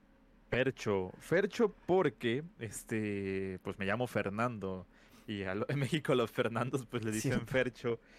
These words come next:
Speaker 2: O
Speaker 1: Y
Speaker 2: Fer.
Speaker 1: desde la, desde la preparatoria me dicen Fercho y, pues, no tenía creatividad. Ah, no, es que he pasado por muchos nombres, de verdad.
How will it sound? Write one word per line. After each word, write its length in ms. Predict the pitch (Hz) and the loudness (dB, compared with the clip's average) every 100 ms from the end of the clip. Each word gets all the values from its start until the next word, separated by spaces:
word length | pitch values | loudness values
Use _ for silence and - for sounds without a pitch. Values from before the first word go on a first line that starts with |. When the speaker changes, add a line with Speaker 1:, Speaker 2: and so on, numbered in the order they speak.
| - | -4
Speaker 2:
O 200 | 131 113 | -2 2
Speaker 1:
Y 20 | |
Speaker 2:
Fer. 160 | 139 | 2
Speaker 1:
desde 260 | 120 104 110 | 2 0 -2
la, 500 | 104 101 98 95 95 101 | -2 -2 -4 -4 -6 -6
desde 240 | 107 104 | -6 -4
la 140 | 101 95 | -4 -4
preparatoria 580 | 95 92 95 92 104 104 | -4 -6 -6 -2 -2 -2
me 80 | 95 | -2
dicen 320 | 98 98 92 | -6 -10 -6
Fercho 480 | 107 107 - 107 101 | -4 -4 -6 -4 -4
y, 220 | 92 87 - | -4 -10 -12
pues, 320 | - - - - - - - | -10 -10 -14 -20 -20 -20 -6
no 100 | 110 | -4
tenía 220 | 120 117 | 0 0
creatividad. 500 | 120 110 110 101 101 - | 0 -2 -2 -2 -2 -4
Ah, 80 | 131 | -6
no, 100 | 123 | -4
es 160 | 135 - | -4 -2
que 200 | 147 123 - - | 0 -2 -4 -8
he 80 | |
pasado 340 | 123 151 - - | 0 6 6 6
por 160 | 117 | 4
muchos 360 | 110 135 131 98 | 0 0 0 0
nombres, 640 | 104 127 135 101 95 90 | 0 0 0 -2 -2 -4
de 80 | 95 | -2
verdad. 360 | 98 101 107 | 2 4 2